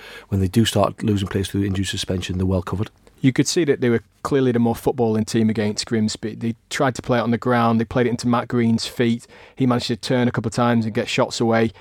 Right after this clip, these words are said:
Speaker 2: And I thought Bostwick played really well, actually. I took quite a close look at him because he was linked with Blackburn in the summer, so I wanted to see what we'd missed out on. And, uh, he had a couple of chances. He was up and down in midfield. Uh,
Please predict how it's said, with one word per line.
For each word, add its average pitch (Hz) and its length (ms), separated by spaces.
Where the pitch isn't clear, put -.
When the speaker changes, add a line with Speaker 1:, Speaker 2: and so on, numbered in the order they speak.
Speaker 2:
And 131 140
I 127 60
thought 151 180
Bostwick 143 320
played 123 220
really 120 180
well, 123 160
actually. 110 200
I 113 40
took 123 140
quite 120 180
a - 40
close 120 280
look 123 160
at 110 60
him 113 160
because 113 340
he 113 60
was 123 240
linked 117 340
with 107 100
Blackburn 110 280
in 107 100
the 104 60
summer, 107 260
so 110 160
I - 20
wanted 110 180
to - 40
see 120 80
what 110 140
we'd 107 140
missed 107 220
out 113 200
on. 107 180
And, 113 360
uh, 117 100
he 143 120
had 123 100
a - 40
couple 127 220
of - 60
chances. 131 400
He 123 100
was 113 140
up 123 160
and 113 80
down 120 260
in 113 80
midfield. 123 520
Uh, 117 260